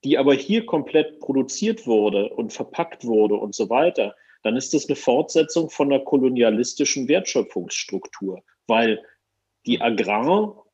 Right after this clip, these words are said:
die einfache Agrararbeit wird in, in Ghana gemacht und die hochwertige Arbeit, die Verarbeitung, die Veredelung, das, was Technologie, was Maschinen da an-, erfordert,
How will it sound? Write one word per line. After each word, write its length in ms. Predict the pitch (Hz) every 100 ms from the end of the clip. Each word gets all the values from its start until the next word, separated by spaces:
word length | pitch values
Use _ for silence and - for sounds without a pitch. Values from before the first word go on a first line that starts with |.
| -
die 180 | 120 - -
einfache 600 | 113 180 190 175 - 147
Agrararbeit 1400 | 123 117 113 104 123 185 208 - 156 175 180 190 202 -
wird 300 | 127 139 147
in, 240 | 127 123 -
in 180 | 117
Ghana 380 | 95 101 147 180
gemacht 440 | 180 185 262 - _ _ _ _ _
und 240 | 143 127
die 100 | 120
hochwertige 960 | 98 156 196 - 190 185 180 185 180 180
Arbeit, 540 | - 170 175 185 180 233
die 80 |
Verarbeitung, 800 | - - - 170 165 156 156 156
die 100 | 123
Veredelung, 840 | - 113 - 156 156 147 139 139 135 -
das, 240 | 139 -
was 160 | 117 -
Technologie, 720 | 123 - 127 127 165 185 143
was 200 | 127 -
Maschinen 440 | 120 - 180 175
da 80 | 143
an-, 260 | 139 139 139 -
erfordert, 560 | 135 - 127 131 131